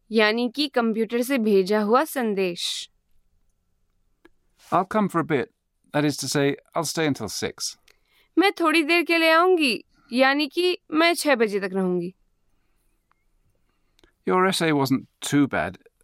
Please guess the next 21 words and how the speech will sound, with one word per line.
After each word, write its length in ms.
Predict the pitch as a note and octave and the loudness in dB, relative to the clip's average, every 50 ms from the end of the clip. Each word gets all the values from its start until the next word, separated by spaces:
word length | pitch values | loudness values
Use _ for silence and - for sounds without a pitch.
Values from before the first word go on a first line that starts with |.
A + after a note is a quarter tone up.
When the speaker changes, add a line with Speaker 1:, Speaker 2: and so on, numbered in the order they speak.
| _ _ - | _ _ -2
Speaker 2:
In 80 | B2 | 0
other 160 | B2+ B2+ B2 A#2 | 0 0 0 0
words, 220 | A#2 A2 G#2 B2 | 0 0 0 -2
I've 220 | B2 A#2 - - | -2 -4 -2 -2
seen 160 | E3+ B2 G2 G2 | -2 -2 0 0
worse। 440 | F#2 F2 - - - - - - - _ _ _ _ _ _ _ _ _ _ _ _ _ _ _ _ _ _ _ _ _ _ _ _ _ _ _ _ _ _ - | 0 -2 -2 -4 -8 -10 -12 -14 -16 _ _ _ _ _ _ _ _ _ _ _ _ _ _ _ _ _ _ _ _ _ _ _ _ _ _ _ _ _ _ 4
Speaker 1:
तुम्हारा 460 | C#4 C#4 C#4 C#4 C4+ C4+ C#4+ E4 F4+ | 6 8 8 8 6 6 6 4 4
निबंध 420 | E4+ D4+ C#4+ B3 D#4+ F4 F4 D4 | 4 2 2 2 4 4 4 4
ज्यादा 360 | C4+ C4+ C4 B3 B3 D#4 E4+ | 4 4 2 4 2 0 -2
बुरा 360 | C#4 A#3 G#3 G#3+ G#3+ A#3 B3 B3+ | -2 -2 -2 0 2 2 2 2
नहीं 280 | B3 A#3 A3 G#3+ G3 | 0 0 -2 -2 -4
था, 300 | G3 G3+ F#3+ F3 F3+ G3 - _ _ _ _ _ _ - | -4 -6 -6 -6 -8 -10 -16 _ _ _ _ _ _ -2
यानी 360 | G3+ G#3+ G3 F#3+ G3 G3+ A3 | 0 2 2 2 2 -2 -4
कि 340 | G#3 - C#4+ D#4+ F4 G4 F#4+ - _ _ _ _ _ _ _ _ _ _ _ _ _ _ _ - | -6 -4 -2 -2 -2 -2 -4 -8 _ _ _ _ _ _ _ _ _ _ _ _ _ _ _ 2
मैंने 340 | C#4 C#4+ D4 D4+ D#4+ D#4+ D#4 | 4 4 4 4 4 2 2
इससे 260 | C#4+ - - D#4+ D#4 | 0 -2 -2 2 4
भी 120 | D#4+ D#4+ | 4 4
बुरे 300 | B3+ A3 C4+ B3+ B3 A#3+ | 4 4 4 4 4 4
देखे 420 | G#3+ G3+ G#3 G3 - - A3 G#3 A3 | 2 2 0 -2 -2 -2 0 0 0
हैं। 160 | G#3+ G3 F#3 | 0 -2 -2
Speaker 2:
<laughs> 600 | - - - - G#2 B2+ - - - - - | -4 -6 -2 0 0 0 -2 -4 -8 -12 -14